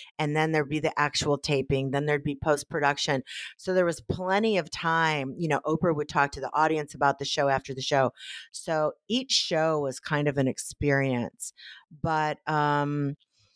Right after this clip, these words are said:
yeah, I mean, and you, when you're in the actual taping, it was, you know, a hundred percent focus on that moment. But through the course of producing a show and getting ready for the taping, there'd be plenty of time to, like, jot a note,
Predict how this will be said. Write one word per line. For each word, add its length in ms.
yeah, 460
I 80
mean, 220
and 240
you, 160
when 240
you're 100
in 100
the 140
actual 480
taping, 540
it 120
was, 380
you 100
know, 200
a 40
hundred 300
percent 400
focus 480
on 200
that 180
moment. 480
But 320
through 200
the 120
course 600
of 160
producing 560
a 60
show 580
and 160
getting 320
ready 300
for 200
the 120
taping, 580
there'd 180
be 140
plenty 560
of 120
time 500
to, 140
like, 220
jot 320
a 80
note, 400